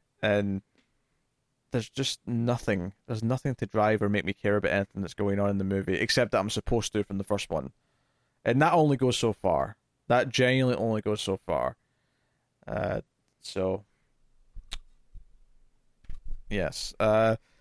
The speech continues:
any points that it does get, it gets for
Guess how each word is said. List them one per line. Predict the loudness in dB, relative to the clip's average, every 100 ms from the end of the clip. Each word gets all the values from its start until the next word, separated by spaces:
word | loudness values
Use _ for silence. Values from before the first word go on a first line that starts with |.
| _ _
any | 2 4
points | 4 4 4 2
that | 2
it | 2
does | 2 2
get, | 4 4 2
it | 0 2
gets | 2 2 -2
for | 2 4 6 6 4 4